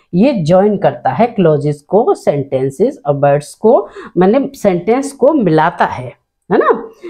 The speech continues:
किससे मिलाता है बच्चों? And से, but से and when से, है ना? तो आप इसको sentence में कैसे यूज़ करेंगे?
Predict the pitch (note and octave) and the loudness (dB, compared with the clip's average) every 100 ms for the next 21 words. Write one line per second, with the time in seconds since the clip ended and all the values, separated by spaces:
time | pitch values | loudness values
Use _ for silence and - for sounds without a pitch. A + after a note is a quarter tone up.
0 | - - A3+ C4 C#4 C4 C4 C4 C4 C#4+ | -10 -4 -2 2 2 2 0 0 2 2
1 | C#4+ E4+ - - E3+ F3+ G3+ - A#3+ C4 | 2 0 0 0 2 4 2 0 0 0
2 | A3 C3+ D#3 D#3 - - A#3 C#4+ - D#3+ | 0 -4 -2 -2 -6 -6 0 0 -2 -4
3 | F#3 C#4+ E3 D#3 C3 B2 B2+ - - _ | -2 -2 0 0 0 -4 -8 -16 -20 _
4 | _ _ - - - - - _ - _ | _ _ 0 2 0 -6 -20 _ -20 _
5 | _ F3+ E3+ E3 D#3+ D#3 - F#3+ F#3 F#3+ | _ 0 4 6 6 4 0 -2 -2 -2
6 | - G3+ F#3 E3+ F#3 G3+ G3+ G#3 G#3 G#3 | -2 0 0 2 2 2 2 0 2 2
7 | G#3 G3+ - G3 G3+ B3+ | 0 0 0 2 2 0